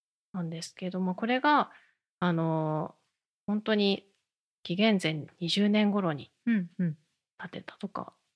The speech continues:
Speaker 1: かなり昔の話なので、
Speaker 2: ええ、
Speaker 1: で、
Speaker 2: ええ。
Speaker 1: 今訪れてもその神殿の<laughs> 壊れた石垣の
Speaker 2: うん。
Speaker 1: <laughs> 西の壁みたいな、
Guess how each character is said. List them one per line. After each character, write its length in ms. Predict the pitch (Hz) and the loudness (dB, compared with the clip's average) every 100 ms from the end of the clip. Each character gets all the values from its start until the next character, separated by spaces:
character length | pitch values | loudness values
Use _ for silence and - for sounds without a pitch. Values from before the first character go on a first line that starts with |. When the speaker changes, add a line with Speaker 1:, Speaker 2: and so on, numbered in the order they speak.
| _ _ _ _ _ _ _ _ _ _ _ | _ _ _ _ _ _ _ _ _ _ _
Speaker 1:
か 120 | - 220 | -4 4
な 120 | 214 | 6
り 100 | 170 | 4
昔 300 | 170 185 190 | 2 -2 -2
の 140 | 180 | -2
話 380 | 185 170 180 - | -2 -4 -4 -6
な 120 | 175 | -4
の 180 | 170 175 | -2 -2
で、 80 | 180 | 2
Speaker 2:
え 100 | 220 | 4
え、 40 | |
Speaker 1:
で、 60 | 190 | 6
Speaker 2:
え 20 | 214 | 6
え。 20 | |
Speaker 1:
今 340 | 214 165 - _ _ _ - | 4 4 2 _ _ _ -6
訪 200 | 185 202 320 | -2 2 4
れ 100 | - | 2
て 100 | 165 | 0
も 100 | 175 | -4
そ 120 | 175 | -4
の 200 | 170 - _ _ _ _ _ _ _ _ _ _ _ _ _ _ _ _ - | -4 -6 _ _ _ _ _ _ _ _ _ _ _ _ _ _ _ _ -4
神 260 | 214 240 233 | 2 2 4
殿 320 | 226 214 214 | 4 4 2
の 300 | 202 196 - | 2 0 0
<laughs> 500 | 220 220 - - - | 4 4 4 -4 -6
壊 260 | - 202 254 | -2 4 6
れ 120 | 240 | 6
た 180 | - 160 - | 2 -4 -4
石 220 | - 214 | -4 0
垣 300 | 233 220 214 | 0 0 -2
の 260 | 208 196 - | 0 -2 6
Speaker 2:
う 40 | |
ん。 40 | 208 | 6
Speaker 1:
<laughs> 920 | 220 - - 294 - - - - - | 6 2 0 2 2 2 0 -2 -4
西 340 | 180 170 - 202 | -4 -4 -4 -2
の 160 | 208 | -2
壁 280 | - 180 175 | -6 -8 -6
み 140 | 175 185 | -6 -8
た 160 | - | -10
い 60 | |
な、 100 | - | -6